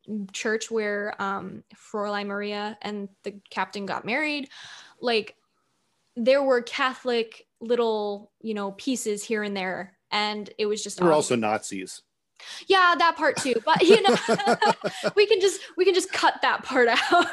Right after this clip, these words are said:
Speaker 1: <laughs>
Speaker 2: This is, this is the next podcast, actually, <laughs> what we're getting into right now.
Speaker 1: <laughs> Yes, exactly, exactly.
Speaker 2: We did,
Speaker 1: And,
Speaker 2: uh, d-, did
Speaker 1: I
Speaker 2: Jesus
Speaker 1: mean,
Speaker 2: Christ Superstar, the movie, make your list?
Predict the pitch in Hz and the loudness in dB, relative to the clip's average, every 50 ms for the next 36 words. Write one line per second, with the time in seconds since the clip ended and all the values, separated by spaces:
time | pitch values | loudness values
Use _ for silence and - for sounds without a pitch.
0 | 381 415 - - - 185 240 - 269 196 - - 123 147 233 226 - 240 175 131 | 2 0 0 2 2 0 2 4 2 2 2 2 2 2 2 4 4 4 4 2
1 | - 135 127 139 139 127 127 135 139 - - - - - - 113 104 98 92 - | 2 4 4 4 4 4 2 0 0 0 -2 -6 -2 0 2 2 2 0 -2 -4
2 | - 98 95 101 101 - - 117 107 110 107 - - 104 95 107 123 104 151 165 | -6 -4 -4 -4 -6 -4 -2 0 0 0 -2 -6 -8 -8 -6 -4 -2 0 0 2
3 | 160 - 151 123 120 151 151 139 135 156 160 - - 143 127 - 151 - - 262 | 0 0 0 0 0 0 0 -2 -4 -4 -4 -4 -4 -4 -4 -4 -8 -6 -6 -8
4 | - - - - - - - - - - - _ _ _ _ _ _ _ _ - | -8 -8 -10 -10 -10 -10 -10 -10 -14 -14 -16 _ _ _ _ _ _ _ _ -8
5 | - 719 640 523 349 277 302 262 226 233 233 262 262 240 254 269 233 214 220 226 | -6 -4 -2 -2 0 0 2 2 2 0 -2 -4 -4 -2 0 0 0 0 0 -2
6 | 226 202 190 202 226 233 226 240 202 202 214 - - 208 208 226 262 - - - | -4 -6 -4 -4 -4 -2 -2 0 0 0 -2 -4 -8 -10 -8 -10 -10 -14 -16 -18
7 | - - - 120 131 127 151 160 160 - - 123 113 107 113 - - 107 - _ | -16 -10 -4 -4 -2 2 2 2 4 4 2 2 0 -4 -10 -16 -20 -20 -20 _
8 | _ _ - - - - 220 277 269 269 262 269 277 269 262 226 247 - - 156 | _ _ -20 -20 -12 -4 0 0 2 2 0 0 0 -2 -2 -4 -4 0 0 2
9 | 151 156 143 - - 160 151 - 160 139 - - 151 147 151 151 135 123 110 113 | 2 2 0 -4 -4 -6 -6 -4 -8 -10 -8 -6 -6 -4 -4 -6 -6 -8 -8 -6
10 | 123 127 127 143 143 151 156 - - 143 143 143 - 139 139 156 165 160 - - | -6 -6 -4 -4 -6 -6 -8 -8 -4 -6 -4 -4 -4 -6 -4 -4 -6 -8 -10 -12
11 | _ | _